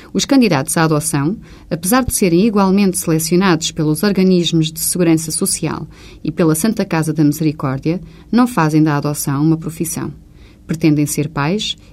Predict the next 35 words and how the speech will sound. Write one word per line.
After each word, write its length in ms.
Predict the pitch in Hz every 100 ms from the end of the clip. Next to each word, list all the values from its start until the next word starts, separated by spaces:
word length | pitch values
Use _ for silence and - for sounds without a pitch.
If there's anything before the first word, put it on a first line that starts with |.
| -
e, 100 | 254
sendo 320 | - 160 151
decretada, 680 | 180 - 156 147 143 160 208 - - -
através 460 | 151 170 180 233 185
da 140 | 156
adoção, 520 | 147 180 - 170 196 220 -
ganha-se 500 | 185 180 180 190 -
um 60 | 190
filho, 380 | - 135 147 - - -
não 320 | 165 143 143
um 60 | 143
acolhido. 480 | - 165 143 - - - - - - -
Os 100 | -
candidatos 500 | 147 147 147 147 147
à 80 | 139
adoção 500 | 139 - 143 151 170 - -
querem 260 | 180 165
ser 240 | 170 175 170
pais, 480 | 139 - - - - - - -
para 160 | 160
sempre. 480 | 160 156 120 - - - - - -
O 120 | 165
adotado 460 | 160 156 160 156 147
é 80 | 139
filho 340 | - 208 196
dos 180 | 165 160
adotantes, 680 | 147 143 - 139 165 - -
com 220 | 180 175
todos 300 | 190 208 214
os 80 | 214
direitos 420 | 214 147 147 -
inerentes 520 | 170 165 135 131 147
a 40 |
tal 240 | 156 127 131
condição. 520 | 139 123 135 -